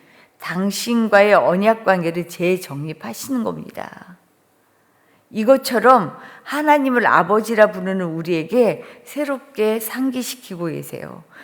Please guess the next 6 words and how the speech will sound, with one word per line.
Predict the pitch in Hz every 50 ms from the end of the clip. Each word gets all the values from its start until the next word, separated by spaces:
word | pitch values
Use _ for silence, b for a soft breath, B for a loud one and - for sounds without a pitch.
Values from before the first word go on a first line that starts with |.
| B B B _
"너희가 | - 180 190 196 196 214 208
내 | 185 170 160 185 208 240 233 -
뜻을 | - 254 285 262 247 285 277 - -
따라 | - 240 247 240 240
살아갈 | 240 - 254 247 240 233 208 208 190 180 -
때 | - 202 208 208 202 202